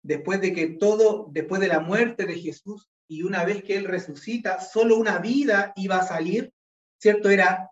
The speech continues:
un nuevo hombre y este nuevo hombre tiene solo una vida, que es la vida de Cristo, un espíritu, un padre, una expectativa, un bautismo en su muerte, una resurrección, y este nuevo hombre es la iglesia, ¿cierto? Que,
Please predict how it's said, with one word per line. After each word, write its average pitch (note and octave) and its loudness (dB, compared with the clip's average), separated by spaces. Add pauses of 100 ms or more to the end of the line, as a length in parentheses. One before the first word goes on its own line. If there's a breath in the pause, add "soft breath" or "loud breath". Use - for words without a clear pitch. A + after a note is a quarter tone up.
un D4 2
nuevo F3+ 0
hombre G#3 -2
y F3+ -2
este F#3+ -4
nuevo G#3+ 0
hombre A#3 2
tiene F3 -10
solo C4+ 0
una F3+ 0
vida, G3 -2
que D3+ -6
es D#3 -4
la D#3+ 0
vida F3 -2
de D3+ -2
Cristo, F#3+ -8
un D4 2
espíritu, A#3 2 (440)
un A#3+ 2
padre, G#3+ 4 (180)
una C4 0
expectativa, G#3 -2 (240)
un C#4+ 2
bautismo G#3 0
en F3 -4
su D#3+ -10
muerte, G3+ 0
una C#4 4
resurrección, G3 -2 (460)
y E3+ 2
este G#3 2
nuevo F#3+ -2
hombre G3 -2
es G#3 -8 (460)
la D#3+ -2
iglesia, C#3 -6 (340)
¿cierto? F#3 -6
Que, F3 -6